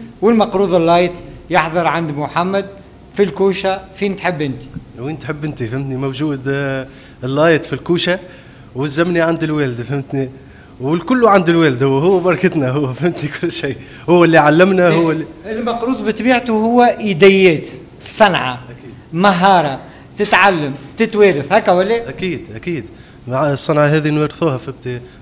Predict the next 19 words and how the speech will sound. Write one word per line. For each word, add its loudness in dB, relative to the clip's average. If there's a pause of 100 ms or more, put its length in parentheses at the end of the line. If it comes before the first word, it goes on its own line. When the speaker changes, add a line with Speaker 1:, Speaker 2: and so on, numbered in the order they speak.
Speaker 2:
الوالد 0
ورثها -2
لنا، -4
لينا، -2
وإن -2
شاء -6
الله -6
لصغارنا، -4 (320)
وإن -8
شاء 0
الله -2
ل-، -6 (260)
لولادنا 0
اللي -4
يخدموا -4
معنا، -4
الكل -2
مجهودهم -4
معناها -4